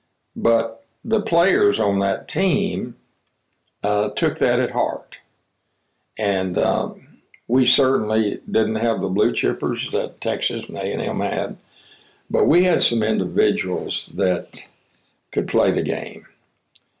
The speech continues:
Uh, you, you, you, you think about a kid like Roger Goree. Roger Goree could have played for anybody in the Southwest Conference and been an All-American like he was at Baylor.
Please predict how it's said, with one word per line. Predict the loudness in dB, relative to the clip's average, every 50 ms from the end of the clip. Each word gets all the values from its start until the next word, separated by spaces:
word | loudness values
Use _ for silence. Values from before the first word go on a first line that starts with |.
| _ _ -12
Uh, | -10 -8 -4 -2 -2 -2 -2 -4 -8 _ -10
you, | -6 -4 -4 -4 -4
you, | -4 -4 -4 -4
you, | -4 -4 -4 -6 -6 -6 -6 -6 -8 -16 -14 -8
you | -6 -6 -6
think | -4 -2 -4 -4 -4 -4
about | -4 -2 -2 -2 -2
a | -2 -4 -4 -6 -12 _ _
kid | -8 -4 -4 -4 -2
like | -2 -4 -4 -6
Roger | -4 -4 -2 0 0 -2 -4 -6
Goree. | -10 -8 -8 -8 -8 -8 -8 -8 -10 -12 -14 -18 _ _ _ _ _ _ _ _ _ 0
Roger | 0 2 2 2 2 4
Goree | 4 4 4 4 4 4 4 4 4 4 2 0 -2 -8 _ _ -20 -14
could | -2 0 0 2 2
have | 0 -2 -2
played | -2 -2 0 0 0 -2 -4 -6
for | -6 -8 -8 -8 _ -2
anybody | 0 2 2 2 0 0 -2 -2 -2 -2 -6 -8 -10 -14 _ _ _ _ -20 _ _ -8
in | -6 -6
the | -6 -6
Southwest | -6 -4 -4 -2 -4 -4 -6 -8 -8 -8 -6
Conference | -6 -4 -4 -4 -6 -10 -14 -14 -10 -10 -10 -10
and | -10 -12 -10
been | -8 -8 -8
an | -8 -8 -6
All-American | -6 -6 -4 -6 -4 -4 -4 -2 -2 -4 -6 -6 -10 -10
like | -8 -8 -8 -8 -10 -10
he | -10
was | -8 -4 -4 -4 -4 -6 -8 -12
at | -12 -12 -8
Baylor. | -6 -4 -4 -4 -6 -10 -14 -16